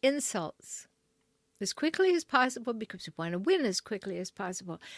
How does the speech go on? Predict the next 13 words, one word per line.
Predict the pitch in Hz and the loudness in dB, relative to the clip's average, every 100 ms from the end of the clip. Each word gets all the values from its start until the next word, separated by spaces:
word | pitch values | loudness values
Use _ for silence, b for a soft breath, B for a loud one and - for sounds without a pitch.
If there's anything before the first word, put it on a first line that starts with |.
| B - | B -6
So | - 214 | 2 4
we | 214 | 4
get | 220 226 | 2 0
the | - - | -2 0
insults. | 233 233 233 - 175 - - - - _ _ _ _ - | 2 2 2 -2 -6 -8 -12 -16 -16 _ _ _ _ 2
And | 247 240 | 4 6
they | 262 | 4
can | - 254 | 2 0
be | 233 214 | 2 2
in | 185 | 0
the | 156 | -4
present | - 226 254 208 | -2 -2 0 -2
moment, | 247 247 269 - | -2 -2 -2 -6